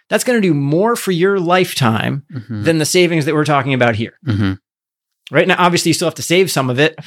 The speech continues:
Speaker 2: Mm-hmm.
Speaker 1: We do need it to go on the
Speaker 2: Yeah.
Speaker 1: balance sheet eventually,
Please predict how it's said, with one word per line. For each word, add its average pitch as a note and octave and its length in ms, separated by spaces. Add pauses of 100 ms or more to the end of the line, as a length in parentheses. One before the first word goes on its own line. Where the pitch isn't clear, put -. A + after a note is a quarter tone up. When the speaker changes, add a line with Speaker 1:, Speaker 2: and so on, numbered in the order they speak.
Speaker 2:
Mm-hmm. C3 380
Speaker 1:
We F3 100
do D#3+ 100 (120)
need G#3+ 120
it G3 120
to F#3+ 80
go F3 180
on E3+ 80
the D#3 80
Speaker 2:
Yeah. A2+ 60
Speaker 1:
balance F3+ 320
sheet F#3 160
eventually, D#3+ 640